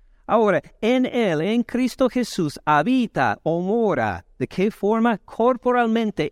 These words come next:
en carne y hueso, ¿qué habita? Una parte de la plenitud de la deidad. ¿Así dice? No. Eh, mitad de la deidad.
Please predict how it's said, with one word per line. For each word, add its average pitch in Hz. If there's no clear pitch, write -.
en 180
carne 240
y 202
hueso, 139
¿qué 254
habita? 202
Una 214
parte 254
de 226
la 220
plenitud 220
de 208
la 196
deidad. 139
¿Así 196
dice? 220
No. 110
Eh, -
mitad 208
de 156
la 160
deidad. 160